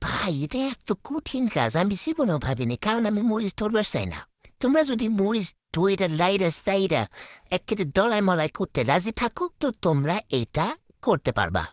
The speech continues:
খুব ইজিতে। কিন্তু আমার মতো ধরতে যদি না চাও, তাহলে এটা অনেক কঠিন কাজ। তো আমি কেটে নিছি, এখন এটা একটা, একটা, একটা করে তুলে নিচ্ছি। এখন সব শাল রটারে কাইটটা কাইটটা এগুলো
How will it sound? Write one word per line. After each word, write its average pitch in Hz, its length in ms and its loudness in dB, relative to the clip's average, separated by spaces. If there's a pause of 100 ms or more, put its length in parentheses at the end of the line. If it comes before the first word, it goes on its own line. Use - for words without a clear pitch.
(120)
খুব 359 120 2 (200)
ইজিতে। 123 340 -2 (140)
কিন্তু 294 200 -2 (240)
আমার 226 240 2
মতো 185 160 -2 (120)
ধরতে 202 260 -2 (120)
যদি 226 160 0 (160)
না 180 80 2 (180)
চাও, 104 200 0
তাহলে 190 220 -2
এটা 226 180 2
অনেক 214 120 -4 (100)
কঠিন 139 240 -2 (100)
কাজ। 71 160 -10 (540)
তো 185 60 0 (220)
আমি 147 200 2
কেটে 247 300 2
নিছি, 170 260 -2 (240)
এখন 180 180 0 (100)
এটা 165 140 -2 (300)
একটা, - 260 -4 (300)
একটা, - 280 -6 (260)
একটা - 280 -4 (200)
করে 170 240 4 (140)
তুলে 131 260 2
নিচ্ছি। - 260 -4
এখন 294 160 2 (120)
সব 247 120 4 (160)
শাল 220 200 2 (160)
রটারে 180 300 2 (120)
কাইটটা 220 400 2
কাইটটা 147 320 2
এগুলো 156 200 2